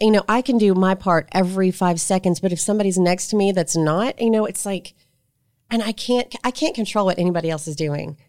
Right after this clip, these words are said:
I can only control my actions and my responses. And that's really what we did, is we decided,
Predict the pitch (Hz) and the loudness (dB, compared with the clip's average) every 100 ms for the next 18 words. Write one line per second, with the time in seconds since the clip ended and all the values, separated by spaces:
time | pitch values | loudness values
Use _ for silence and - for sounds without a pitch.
0 | - 220 247 226 226 220 196 190 185 165 | -8 -2 2 2 2 0 -2 -2 -2 0
1 | 165 190 190 185 - 175 165 151 143 147 | 0 -2 -2 -2 0 0 0 0 -2 -6
2 | - 143 143 - 160 - _ _ _ - | -6 -6 -6 -10 -16 -20 _ _ _ -2
3 | 208 202 233 - 233 214 220 262 208 170 | 2 2 0 -4 -2 -2 0 -2 0 0
4 | 170 175 180 185 147 165 226 185 196 233 | 0 -4 -6 -2 -2 0 -4 -4 -4 -2
5 | - 180 175 185 | -2 -2 0 -2